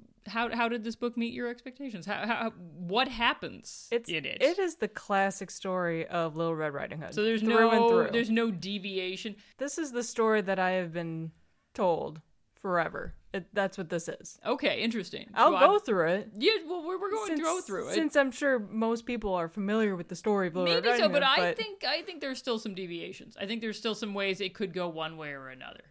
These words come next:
Speaker 1: in
Speaker 2: All right.
Speaker 1: general.
Speaker 2: Well, uh, so, right. So there's a mother and her daughter, and the
Speaker 1: Mm-hmm.
Speaker 2: mother knit, well, knit, she knit. She sewed together a cape with a hood, and it's red.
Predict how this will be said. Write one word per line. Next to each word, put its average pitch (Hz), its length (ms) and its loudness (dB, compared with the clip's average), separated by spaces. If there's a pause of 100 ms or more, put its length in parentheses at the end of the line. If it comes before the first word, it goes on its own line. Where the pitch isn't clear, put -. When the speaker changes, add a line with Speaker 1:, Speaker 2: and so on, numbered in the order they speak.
Speaker 1:
in 196 60 -6
Speaker 2:
All 240 40 -2
right. 233 220 0
Speaker 1:
general. - 260 -14 (140)
Speaker 2:
Well, 202 580 2
uh, 185 520 0
so, 196 400 0
right. 160 360 0
So 185 200 -4
there's 202 260 0
a 220 140 0
mother 175 340 0
and 160 180 0
her 185 140 -4
daughter, 160 560 -4
and 262 240 -2
the 247 100 2
Speaker 1:
Mm-hmm. 240 140 2
Speaker 2:
mother 190 340 4
knit, 175 440 -2 (320)
well, 165 320 -4
knit, 160 320 -6
she 160 160 -8
knit. 139 280 -6
She 185 220 -4
sewed 185 580 2
together 175 640 0
a 165 360 0 (100)
cape 226 340 2
with 180 200 -4
a 165 60 -2
hood, 196 440 0 (260)
and 208 140 -2
it's 208 180 -4
red. 180 480 2